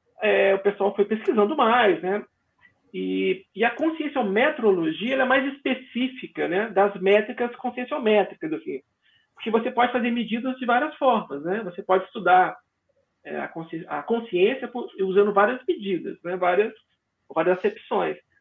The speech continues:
E a conscienciometrologia entende que ela é mais específica da conscienciologia no aspecto das métricas mais específicas do instrumento da, do conscienciograma. Então, é, é uma,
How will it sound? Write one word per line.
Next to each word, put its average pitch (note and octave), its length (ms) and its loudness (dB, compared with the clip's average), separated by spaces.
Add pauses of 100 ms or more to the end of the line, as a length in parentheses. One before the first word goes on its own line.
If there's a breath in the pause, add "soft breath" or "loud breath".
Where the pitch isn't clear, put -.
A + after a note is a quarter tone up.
(320)
E G#3 60 8
a G#3 60 8
conscienciometrologia B3 1700 4
entende A3 540 0
que B3+ 100 0
ela C4 100 6
é B3 40 2
mais B3 240 0
específica B3 600 -4
da C4 100 2
conscienciologia B3+ 880 -2 (400)
no G#3 80 0
aspecto G#3 520 0
das B3 240 0
métricas G#3 520 -2
mais G#3+ 220 0
específicas A3+ 680 -4 (380)
do G#3 160 0
instrumento A3+ 540 0
da, A#3 220 -2
do G#3+ 120 -10
conscienciograma. A3+ 880 -2 (680)
Então, D4+ 220 2
é, E4+ 280 -2
é D4 40 0
uma, D4 1080 -2